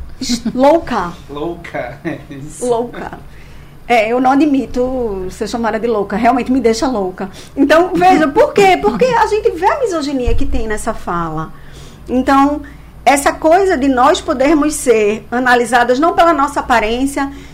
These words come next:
Speaker 1: não sendo questionado como a gente chegou lá, mas que seja vista a nossa trajetória, por que que a gente chegou lá?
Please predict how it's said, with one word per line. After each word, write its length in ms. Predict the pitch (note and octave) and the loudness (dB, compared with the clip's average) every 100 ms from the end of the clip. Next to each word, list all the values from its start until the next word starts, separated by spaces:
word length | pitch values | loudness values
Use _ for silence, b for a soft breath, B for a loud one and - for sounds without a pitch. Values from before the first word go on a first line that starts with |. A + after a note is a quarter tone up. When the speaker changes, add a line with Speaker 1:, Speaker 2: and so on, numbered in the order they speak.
| B | B
Speaker 1:
não 280 | B3+ C4+ E4+ | 0 2 2
sendo 260 | G4 D#4 D#4 | 2 -2 0
questionado 520 | C#4 C#4 C4 B3+ C4 | -2 0 2 2 2
como 200 | C#4 C4 | 0 0
a 40 | |
gente 220 | C4+ C4 | 0 -2
chegou 280 | - B3+ A#3 | -2 0 2
lá, 420 | G#3+ G3+ A3+ D4+ B B - | 4 4 2 0 B B -4
mas 180 | F4+ F#4 | -2 0
que 100 | A#4 | 0
seja 340 | B4 A#4+ C5 | 0 0 0
vista 260 | G4+ A#4 G4+ | 0 0 0
a 20 | |
nossa 300 | D#4 E4 D#4 | 0 0 0
trajetória, 680 | D#4 E4 D#4+ D#4+ C#4+ D4+ F#4+ | 0 0 0 -2 -2 0 0
por 160 | F4+ - | -6 -10
que 100 | F#5+ | -6
que 100 | C5 | -4
a 40 | |
gente 240 | C#4+ B3 | -4 -6
chegou 300 | - A#3 G#3 | -4 -2 0
lá? 280 | G3+ F3+ E3 | 0 -2 -4